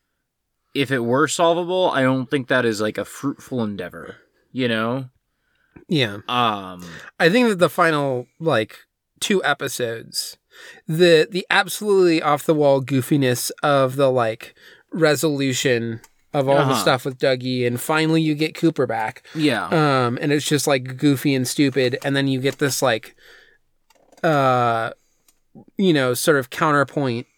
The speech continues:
Speaker 2: in
Speaker 1: Mm.
Speaker 2: the final episode that's, like, far darker. Uh, Cooper's far closer to, like, the evil Coop that you've seen in some ways, uh, but is also just far more just, like, an actual F B I guy without the, like, charm that Cooper has.
Speaker 1: Mm-hmm.
Speaker 2: Um,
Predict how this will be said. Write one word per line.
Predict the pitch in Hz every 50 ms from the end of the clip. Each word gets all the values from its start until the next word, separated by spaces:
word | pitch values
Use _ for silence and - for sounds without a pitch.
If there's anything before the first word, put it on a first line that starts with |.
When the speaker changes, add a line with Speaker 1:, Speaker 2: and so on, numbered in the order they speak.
| _ _ _ _ _ _ _ -
Speaker 2:
in | 135 - 160 147 139 131 131
Speaker 1:
Mm. |
Speaker 2:
the | 131 131
final | - - 170 165 156 143 135 135
episode | 135 - 147 131 - - 135 123 120 120 117
that's, | 123 117 -
like, | - 123 120 -
far | - - - 147 139 135
darker. | 127 123 135 131 131 131 - - 139 127 123 123 123 - - - - - - - _ -
Uh, | 185 147 139 131 127 127 127 131 135 - _ -
Cooper's | - 180 160 143 165 151 143 139 139 131 120 -
far | - - - 165 139 127 123 120 _ _ - _ _ _ -
closer | - - 180 151 139 127 - 151 139 131 123
to, | - - 139 127 131 127
like, | 123 120 117 -
the | - - -
evil | 151 143 127 127 123
Coop | 127 - 147 131 127 -
that | - -
you've | - 139 131 127
seen | - - 156 143 135 135 131 120 - - - - - - -
in | - 160 147
some | 127 - - 139 135 135
ways, | 135 127 123 120 120 120 120 117 - - - _ - - - - _ -
uh, | - 156 143 131 123 127 135 - _ -
but | - 165 185 175
is | 170 160
also | 202 208 214 - - 226
just | 190 165 160 131 -
far | - - 160 151 151
more | 156 156 151 139
just, | 127 131 123 -
like, | 143 127 -
an | 120 117 -
actual | - 110 120 120 - - - 139 131 123
F | 123 127 -
B | - 135 127
I | 120 120 131 147
guy | 156 160 160 165 165 160
without | 156 143 139 - 143 131 127 -
the, | 147 135
like, | 127 127 120 117 - -
charm | - - 143 120 120 127 139 143 151
that | 156 - 147
Cooper | - 180 170 - 175 170 165
has. | 165 165 165 165 160 147 - -
Speaker 1:
Mm-hmm. | - 202 190 170 156 143 123 113 110 185
Speaker 2:
Um, | 170 165 156 143 135 127 120 117 113 113 120